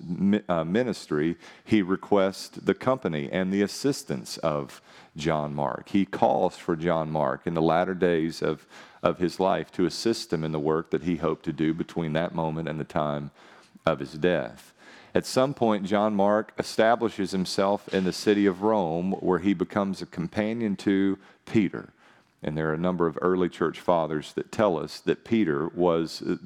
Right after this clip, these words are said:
the in-, the informant for John Mark's gospel. So here we have what I believe to be a manuscript on an early sermon, a sermon, uh,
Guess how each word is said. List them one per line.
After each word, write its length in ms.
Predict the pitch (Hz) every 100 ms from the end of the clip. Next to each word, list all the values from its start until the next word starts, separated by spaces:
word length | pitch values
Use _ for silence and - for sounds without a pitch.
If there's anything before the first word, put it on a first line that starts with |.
| 82
the 180 | 95 95
in-, 200 | 87 85 -
the 200 | 95 90
informant 800 | 82 80 - 131 113 73 76 -
for 440 | - 90 87 82 - - - _
John 320 | 80 85 80
Mark's 320 | 71 69 -
gospel. 640 | - 98 92 - - - - _ - - -
So 240 | - 123 101
here 280 | 104 147
we 220 | 147 131 113
have 540 | 120 123 85 85 95
what 180 | 98 95
I 180 | 98 120
believe 400 | 117 104 95 92
to 100 | 90
be 420 | 76 69 67 73 - - _ -
a 80 | 82
manuscript 1120 | 80 95 123 131 95 - - 76 73 - - _
on 180 | 101 87
an 160 | 82 - -
early 420 | 117 127 127 127
sermon, 720 | - - 107 78 67 65 65 - - _ -
a 80 | 82
sermon, 540 | - 117 107 95 87 -
uh, 120 | 90